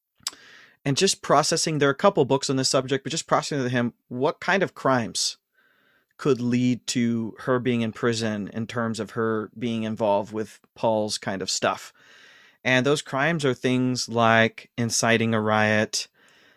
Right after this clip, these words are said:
uh, sedition, you know, really high level crimes. And in those situations, you go to a prison, and, um, and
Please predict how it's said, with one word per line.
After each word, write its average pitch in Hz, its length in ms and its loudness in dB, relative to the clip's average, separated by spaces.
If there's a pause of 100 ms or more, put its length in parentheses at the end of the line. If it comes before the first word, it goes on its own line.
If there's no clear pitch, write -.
(120)
uh, 110 160 2
sedition, 113 960 4
you 127 60 -2
know, 131 100 2
really 165 360 6
high 131 200 4
level 120 300 6
crimes. - 600 -4 (680)
And 123 380 6
in 120 80 4
those 143 160 4
situations, 139 580 2
you 123 80 -2
go 120 220 4
to 139 120 4
a 127 60 4
prison, 151 600 2
and, 123 500 2 (100)
um, 120 400 4 (640)
and 127 300 2